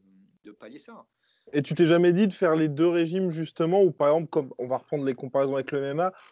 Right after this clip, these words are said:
Speaker 2: où tu vois le mec qui arrivait clean au Pride, c'était, euh, tu te tires un peu une balle dans le pied.
Speaker 1: Ouais,
Speaker 2: Est-ce que
Speaker 1: voilà,
Speaker 2: justement,
Speaker 1: bien
Speaker 2: toi,
Speaker 1: sûr.
Speaker 2: tu t'es pas dit, quand tu fais les compètes où justement tu sais que c'est tranquille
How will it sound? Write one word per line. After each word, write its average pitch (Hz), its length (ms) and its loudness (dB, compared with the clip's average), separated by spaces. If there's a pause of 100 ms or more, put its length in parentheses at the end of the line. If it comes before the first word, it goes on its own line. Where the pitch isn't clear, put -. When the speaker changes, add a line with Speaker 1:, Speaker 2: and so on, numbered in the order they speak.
(140)
Speaker 2:
où 147 140 -2 (320)
tu 165 100 0
vois 185 120 10
le 185 100 8
mec 180 200 2
qui 180 100 0
arrivait 175 380 4
clean 202 320 -2
au 165 100 0
Pride, 190 500 0 (500)
c'était, 202 520 4 (120)
euh, 185 120 2 (100)
tu 208 120 0
te 170 60 -2
tires 247 240 4
un 233 120 4
peu 240 180 0
une 220 140 2
balle 220 200 4
dans 220 120 4
le 208 80 -4
pied. 214 240 -6 (100)
Speaker 1:
Ouais, 175 140 -4
Speaker 2:
Est-ce 160 120 -2
que 240 80 -4
Speaker 1:
voilà, 220 80 0
Speaker 2:
justement, 226 260 0
Speaker 1:
bien 254 40 2
Speaker 2:
toi, 262 120 -2
Speaker 1:
sûr. 220 100 -4
Speaker 2:
tu 220 80 -2
t'es 196 100 2
pas 190 160 2
dit, 233 200 -2
quand 196 180 -6
tu 165 140 -10
fais 196 160 -2
les 190 140 0
compètes 190 540 -2
où 185 140 -4
justement 185 380 -2
tu 160 140 -10
sais 170 140 -4
que - 60 -16
c'est 160 120 -2
tranquille 214 540 -4